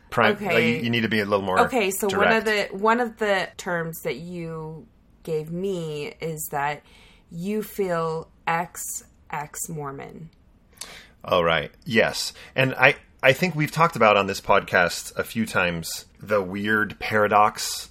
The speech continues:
Speaker 1: that the ex-Mormon community is, where it's kind of like a triage where you go to heal and, um,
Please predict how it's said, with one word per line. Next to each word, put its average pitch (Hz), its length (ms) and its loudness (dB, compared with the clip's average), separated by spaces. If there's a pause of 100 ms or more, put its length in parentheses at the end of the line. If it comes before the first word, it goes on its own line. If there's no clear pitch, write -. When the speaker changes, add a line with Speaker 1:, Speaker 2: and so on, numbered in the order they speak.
Speaker 1:
that 90 200 -2
the 95 140 -2
ex-Mormon 98 680 -4 (560)
community 95 440 -4
is, 90 600 -4 (460)
where 90 580 4 (480)
it's 113 180 -2
kind 135 280 2
of 135 100 2
like 113 140 2
a 92 40 -8
triage 101 920 0
where 95 140 -2
you 87 160 -6
go 92 340 0
to 85 640 -6
heal 98 500 0 (840)
and, 85 680 -4 (460)
um, 80 460 -8